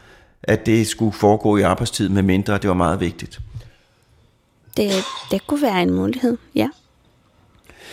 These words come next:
Speaker 1: Jeg skal fortælle dig om en form for teknostress, jeg oplevede engang i Japan,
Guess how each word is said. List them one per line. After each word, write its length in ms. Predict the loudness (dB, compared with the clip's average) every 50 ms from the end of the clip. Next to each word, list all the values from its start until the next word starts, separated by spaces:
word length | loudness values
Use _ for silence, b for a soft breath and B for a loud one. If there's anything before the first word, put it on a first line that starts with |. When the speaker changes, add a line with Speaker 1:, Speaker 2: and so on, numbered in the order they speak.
| B B B B B B B B B B _ -4 0
Speaker 1:
Jeg 160 | 2 2 2
skal 140 | 2 0 -4
fortælle 300 | -4 -2 0 0 0 0
dig 80 | 0 0
om 80 | 0 0
en 60 | 0
form 200 | 0 0 0 -2
for 80 | -2
teknostress, 580 | -2 0 0 0 0 -2 -2 0 0 0 0 0
jeg 60 | 2 2
oplevede 340 | 2 2 0 0 0 0 0
engang 300 | 2 2 2 2 0 -2 -2
i 80 | -2 0
Japan, 440 | 2 2 2 2 0 -2 -2 -4